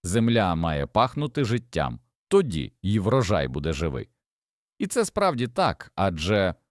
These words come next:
запах утворюється завдяки діяльності мікроорганізмів,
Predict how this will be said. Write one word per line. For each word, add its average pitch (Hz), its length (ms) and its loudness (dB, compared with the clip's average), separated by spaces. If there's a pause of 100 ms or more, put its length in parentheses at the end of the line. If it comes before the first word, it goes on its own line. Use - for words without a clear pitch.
(180)
запах 123 520 0
утворюється 113 600 -2
завдяки 95 400 -2
діяльності 110 720 0 (340)
мікроорганізмів, 117 1040 0